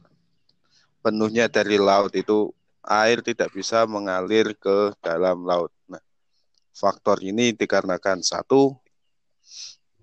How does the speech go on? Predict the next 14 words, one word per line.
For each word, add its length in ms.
dataran 880
Kap-, 320
Kota 320
Pekalongan 760
dan 360
beberapa 800
kecamatan 720
di 160
Kabupaten 680
Pekalongan, 520
daratannya 960
itu 320
sudah 560
hampir 480